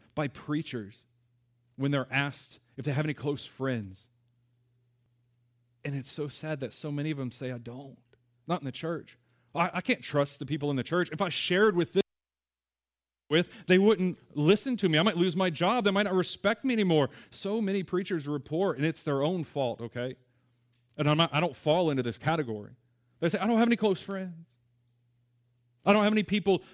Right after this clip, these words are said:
of faith that I trust because I have to pretend like I have it all together."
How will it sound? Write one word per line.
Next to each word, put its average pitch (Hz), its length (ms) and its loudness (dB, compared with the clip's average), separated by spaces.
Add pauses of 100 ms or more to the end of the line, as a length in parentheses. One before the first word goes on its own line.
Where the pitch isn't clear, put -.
(120)
of 180 220 2
faith 196 320 2
that 190 120 4
I 170 120 4
trust - 1000 -2 (360)
because 175 180 0
I 196 40 8
have 190 100 2
to 185 80 0
pretend 165 300 0
like 180 180 4
I 170 80 6
have 160 180 2
it 165 60 2
all 160 120 0
together." 139 380 -4